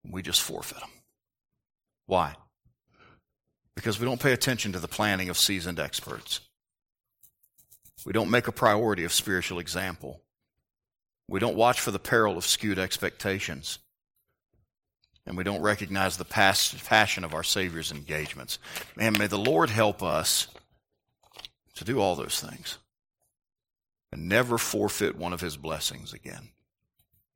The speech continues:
Next week, with his help, I am, I am looking forward to this. Jesus curses a fig tree. Now, that doesn't mean, it doesn't say he cussed it.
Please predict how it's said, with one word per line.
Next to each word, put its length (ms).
Next 260
week, 260
with 160
his 200
help, 320
I 180
am, 140
I 160
am 160
looking 300
forward 340
to 60
this. 260
Jesus 540
curses 600
a 60
fig 360
tree. 340
Now, 80
that 60
doesn't 180
mean, 140
it 140
doesn't 160
say 160
he 80
cussed 420
it. 140